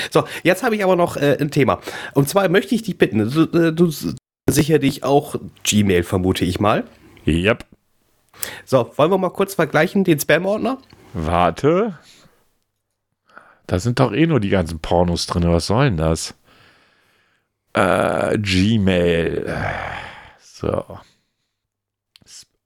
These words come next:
Speaker 2: Spam. Hast aber Glück, dass noch welche drinne sind, weil,
Speaker 1: Mhm.
Speaker 2: äh, ich die, die fliegen jeden Tag raus, habe ich automatisch eingestellt.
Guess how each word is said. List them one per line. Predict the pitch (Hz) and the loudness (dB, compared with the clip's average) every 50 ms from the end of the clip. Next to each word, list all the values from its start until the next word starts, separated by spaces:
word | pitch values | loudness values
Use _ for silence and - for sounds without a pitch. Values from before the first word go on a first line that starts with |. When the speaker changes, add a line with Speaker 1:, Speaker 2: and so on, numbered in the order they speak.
| _ _ | _ _
Speaker 2:
Spam. | - - - - _ - 110 98 90 82 78 73 78 - - - - - - _ _ _ _ _ _ _ _ _ _ _ _ _ _ _ _ _ _ _ _ _ _ _ _ _ _ _ _ _ _ _ _ _ _ _ _ _ _ _ _ _ _ _ - | -20 -18 -18 -12 _ 0 0 2 2 0 0 -4 -6 -8 -12 -16 -18 -18 -20 _ _ _ _ _ _ _ _ _ _ _ _ _ _ _ _ _ _ _ _ _ _ _ _ _ _ _ _ _ _ _ _ _ _ _ _ _ _ _ _ _ _ _ -4
Hast | - - - | -2 -2 2
aber | 123 113 107 | 4 2 2
Glück, | 98 107 110 - | 2 2 -2 0
dass | - 113 - 117 | 0 0 2 2
noch | 107 101 | 0 2
welche | 107 101 104 | 2 2 2
drinne | 92 - 92 120 139 135 92 | 2 2 2 2 2 2 0
sind, | 78 85 170 104 139 165 196 - - | 2 2 2 2 0 -2 -6 -8 -8
weil, | - 76 82 85 90 101 117 131 151 165 170 - | -2 0 2 2 4 2 2 2 2 2 0 0
Speaker 1:
Mhm. | - 123 123 120 120 | 2 2 2 4 4
Speaker 2:
äh, | - 110 110 113 113 117 117 117 117 117 117 - | 4 2 2 2 2 2 2 2 2 2 0 0
ich | - 117 - | -2 -6 -6
die, | - 113 113 113 113 117 117 | -2 0 2 2 2 2 0
die | 113 107 107 104 - - | 0 -2 -2 -2 -2 -6
fliegen | - - - 123 127 123 123 113 | -8 -4 0 0 2 2 2 2
jeden | 110 123 110 | 2 2 2
Tag | 107 110 107 - | 2 0 0 2
raus, | 113 110 104 92 - | 2 2 2 2 0
habe | 95 87 90 | -2 -2 -2
ich | 92 | -2
automatisch | 98 95 92 92 95 92 87 85 90 | -2 -2 0 0 0 0 0 0 0
eingestellt. | 82 80 90 87 80 - - 82 76 76 - | 0 0 0 0 -2 0 0 0 0 0 0